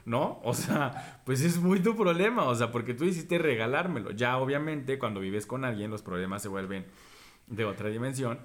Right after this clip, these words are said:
porque los dos aportan a la casa, los dos le invierten, los dos generan, hay momentos en los que uno genera más que otro, otros generan,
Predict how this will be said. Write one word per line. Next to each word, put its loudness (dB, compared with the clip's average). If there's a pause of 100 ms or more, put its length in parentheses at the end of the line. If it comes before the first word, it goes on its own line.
(240)
porque 0
los -2
dos -2
aportan -6
a -6
la -6
casa, -4
los -6
dos -6 (920)
le 0
invierten, 2
los -2
dos -6
generan, 0
hay -2
momentos -2
en -6
los -8
que -10
uno -4
genera -6
más -4
que -6
otro, -4
otros -6
generan, -6